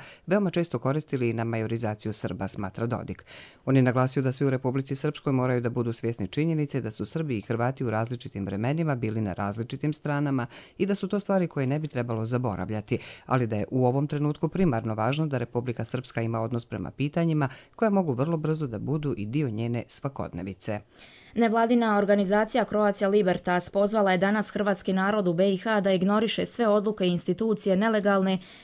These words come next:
Speaker 2: i neustavne takozvane vlade Federacije B I H i da do daljnjeg izražava građansku neposlušnost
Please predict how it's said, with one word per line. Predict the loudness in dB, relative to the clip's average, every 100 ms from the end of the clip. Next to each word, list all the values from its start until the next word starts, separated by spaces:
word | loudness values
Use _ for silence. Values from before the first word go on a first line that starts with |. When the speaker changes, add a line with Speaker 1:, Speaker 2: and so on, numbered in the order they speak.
| 2
Speaker 2:
i |
neustavne | 4 4 2 -2 0 2 0
takozvane | 0 0 2 2 2 2
vlade | 2 2 0
Federacije | 0 0 2 0 0 0
B | 2 0
I |
H | 0 0
i | 2
da | 2
do | 2
daljnjeg | 2 2 2 2
izražava | 0 0 0 2 0
građansku | 2 2 2 0 -2
neposlušnost | -4 -4 -4 -2 0 0 0 -2